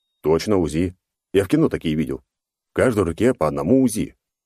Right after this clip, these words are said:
Паршиво, что не успеваю выстрелить. Бежать тоже некуда, разве что. Эх, придется рисковать.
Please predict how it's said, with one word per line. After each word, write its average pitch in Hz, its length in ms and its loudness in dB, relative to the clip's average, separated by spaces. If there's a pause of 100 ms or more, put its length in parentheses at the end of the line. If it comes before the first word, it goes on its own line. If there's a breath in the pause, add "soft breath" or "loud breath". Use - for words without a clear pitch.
(400)
Паршиво, 98 640 0 (460)
что - 140 -2
не 101 80 2
успеваю 95 420 2
выстрелить. - 460 -4 (460)
Бежать 98 320 2
тоже 107 240 0
некуда, 95 540 0
разве 95 200 -2
что. 92 380 -2 (380)
Эх, 69 460 -10
придется 69 460 -6
рисковать. - 460 -8